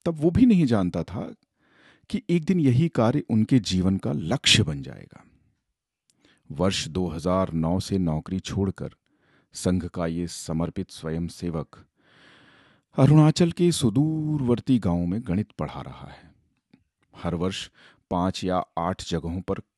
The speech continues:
कक्षाएं चला सत्तर दिन में गणित सिलेबस पूरा करवाया जा रहा है।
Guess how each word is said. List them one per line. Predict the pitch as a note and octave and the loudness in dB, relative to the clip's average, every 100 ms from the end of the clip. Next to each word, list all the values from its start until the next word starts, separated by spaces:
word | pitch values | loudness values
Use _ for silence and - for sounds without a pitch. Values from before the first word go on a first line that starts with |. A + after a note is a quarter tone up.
| - | -14
कक्षाएं | E2+ - - F2+ | -12 -10 -8 -6
चला | G2+ - D2+ C#2+ - _ _ _ - | -6 -8 -10 -12 -18 _ _ _ -18
सत्तर | - G2+ - G#2+ | -12 -10 -6 -6
दिन | F#2 F2+ | -2 -2
में | F#2+ E2 | -2 -2
गणित | E2+ F2+ | -2 -4
सिलेबस | - D2 D2 G2+ | -6 -6 -6 -8
पूरा | - - A#2+ | -10 -8 -8
करवाया | F2 C#2+ C#2 C#2+ | -8 -10 -10 -12
जा | D2+ C2+ | -14 -18
रहा | C2 - - | -20 -20 -20
है। | _ | _